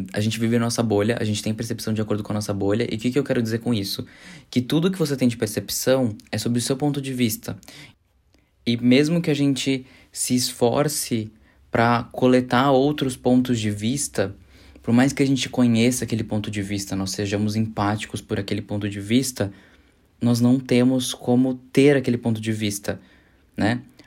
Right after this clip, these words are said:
A gente não passou pelas mesmas coisas que aquela pessoa, a gente não tem a mesma história que aquela pessoa, a gente não tem o mesmo, entre aspas, background daquela pessoa, né? Então,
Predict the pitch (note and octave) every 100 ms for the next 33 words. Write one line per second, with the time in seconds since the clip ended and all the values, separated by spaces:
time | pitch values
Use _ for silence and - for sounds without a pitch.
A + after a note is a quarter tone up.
0 | - A#2 B2 B2+ B2 B2 C3 B2 - B2
1 | B2+ B2+ B2+ A#2 A2+ G#2+ A2 A2+ A#2 A#2
2 | A2+ - A2 G#2+ - G#2 G#2+ F#2+ - G2
3 | G2 G2+ G2+ A#2 A#2 A2+ A2+ A#2 - G2+
4 | G#2 G2+ F#2+ G2 F#2+ F#2+ G2 G2 G#2+ A2
5 | A2 A2 - - - G#2+ A2 G#2 G#2+ G#2
6 | G#2+ G#2+ G#2+ A2 G#2 A2+ A#2 - G2+ G2
7 | G#2 A2 G#2+ - A2 A2 A2 A2+ A2 -
8 | - F#2 - - F#2 F#2+ - - _ -
9 | G2 G#2 - _ _ _ _ - _ -
10 | A2 G#2+ G#2 G#2